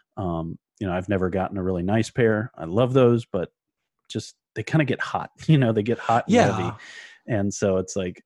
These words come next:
Speaker 1: having these tiny little earbuds that you can carry around in your pocket and just, like, slap 'em in whenever you're, you know, by yourself and wanna listen to something is really cool. I think it's a cool thing that Apple's done. And, you know, a lot of companies have made some great ones as well. Um,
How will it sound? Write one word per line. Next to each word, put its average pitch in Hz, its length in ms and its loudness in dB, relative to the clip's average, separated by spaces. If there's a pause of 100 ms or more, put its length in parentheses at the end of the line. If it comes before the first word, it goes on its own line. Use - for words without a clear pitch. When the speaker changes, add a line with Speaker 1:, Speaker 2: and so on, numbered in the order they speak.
(260)
Speaker 1:
having 110 340 0
these 95 180 -4
tiny 139 320 4
little 120 200 6
earbuds 98 500 2
that 92 100 -2
you 90 60 -6
can 92 140 -8
carry 101 220 0
around 95 260 -2
in 90 80 -4
your 90 120 -6
pocket 92 360 -2
and 85 120 -8
just, - 240 -12
like, - 180 -12
slap 95 400 -2
'em 95 120 -6
in 92 220 -4
whenever 92 280 -4
you're, 95 240 -4 (240)
you 110 80 -6
know, 87 80 -4
by 92 180 0
yourself 98 340 -2
and 98 80 -4
wanna 101 260 -4
listen 107 280 -2
to 95 60 -4
something 95 380 -8 (600)
is 95 320 -10
really 135 240 4
cool. 85 340 -4 (320)
I 98 80 -6
think 104 160 -2
it's 104 140 -4
a 92 40 -6
cool 104 220 0
thing 95 220 -2
that 85 100 -2
Apple's 90 320 -4
done. 87 300 -4
And, 92 140 -6 (100)
you 101 80 -8
know, 92 100 -4
a 87 60 -2
lot 92 140 0
of 92 60 -6
companies 95 360 -6
have 95 80 -2
made 92 240 -4
some 98 120 -4
great 92 280 -2
ones 95 340 -4 (160)
as 92 180 -4
well. 92 320 0 (840)
Um, 87 280 -8